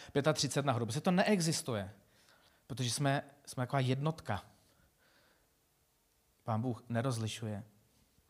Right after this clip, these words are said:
A je to pro nás naprosto důležité.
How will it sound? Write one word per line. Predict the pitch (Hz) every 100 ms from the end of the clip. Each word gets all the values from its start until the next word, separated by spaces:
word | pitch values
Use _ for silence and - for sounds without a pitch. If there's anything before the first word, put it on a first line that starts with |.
| _ _ - _
A | 120
je |
to | 127
pro | 151 151
nás | 151 147 -
naprosto | 147 151 - 151 - 147
důležité. | 139 139 135 127 - 98